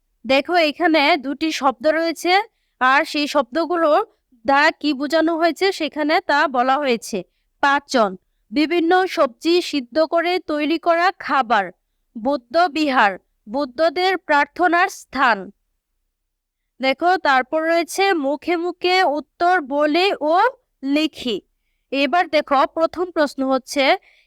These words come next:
ঈদুল আজহা কাদের উৎসব? উত্তর, ঈদুল আজহা মুসলমানদের উৎসব। দুই, কোন পূজা শরৎকালে হয়?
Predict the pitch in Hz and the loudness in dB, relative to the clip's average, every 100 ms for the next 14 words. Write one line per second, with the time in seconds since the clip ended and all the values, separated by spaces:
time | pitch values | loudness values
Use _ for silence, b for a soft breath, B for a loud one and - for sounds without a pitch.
0 | - 285 320 359 370 392 - 269 277 285 | -4 -2 0 0 -2 -2 0 0 0 -2
1 | 339 359 370 285 269 247 349 403 - 277 | 0 0 2 0 0 2 0 0 -4 -8
2 | - - 262 202 _ _ _ - 294 - | -8 -2 0 0 _ _ _ -14 -12 -12
3 | - 330 294 403 - _ 269 285 262 339 | -2 2 2 0 -4 _ -4 -2 -2 -2
4 | 359 254 262 262 - 349 370 311 294 349 | 0 2 2 0 -2 0 2 0 -2 -2
5 | 349 339 349 349 370 440 - 269 - - | -2 0 0 2 0 2 0 -6 -8 -2
6 | 262 214 - _ _ _ 220 285 285 339 | 2 2 -2 _ _ _ -8 -2 2 2
7 | 427 _ _ 320 349 403 415 - 330 311 | 2 _ _ -2 -2 -2 -6 -4 -2 0
8 | 330 349 349 294 262 294 - 339 330 359 | 0 0 -2 -2 0 0 -2 -2 0 0
9 | 370 262 220 202 | 0 0 -2 -2